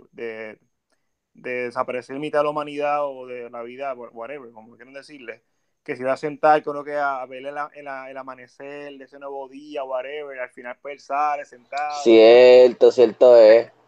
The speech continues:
Speaker 1: Faltaba
Speaker 2: Y la
Speaker 1: un
Speaker 2: sonrisa de
Speaker 1: café,
Speaker 2: satisfacción.
Speaker 1: lo que le faltaba a él, una cervecita y, y bien,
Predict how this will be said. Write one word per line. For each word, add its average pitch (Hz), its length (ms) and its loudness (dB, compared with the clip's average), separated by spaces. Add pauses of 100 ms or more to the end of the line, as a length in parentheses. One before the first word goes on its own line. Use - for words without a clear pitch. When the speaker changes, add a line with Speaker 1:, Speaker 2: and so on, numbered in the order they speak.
Speaker 1:
Faltaba 190 280 -2
Speaker 2:
Y 123 40 4
la 127 60 6
Speaker 1:
un 123 60 -2
Speaker 2:
sonrisa 123 480 2
de 131 80 6
Speaker 1:
café, 143 120 2
Speaker 2:
satisfacción. 135 760 2
Speaker 1:
lo 214 60 -14
que 214 80 -20
le 208 80 -18
faltaba 185 460 -16
a 131 40 -20
él, 127 60 -20
una 147 120 -20
cervecita 214 920 -14
y, 143 280 -20
y 143 100 -20
bien, 147 280 -20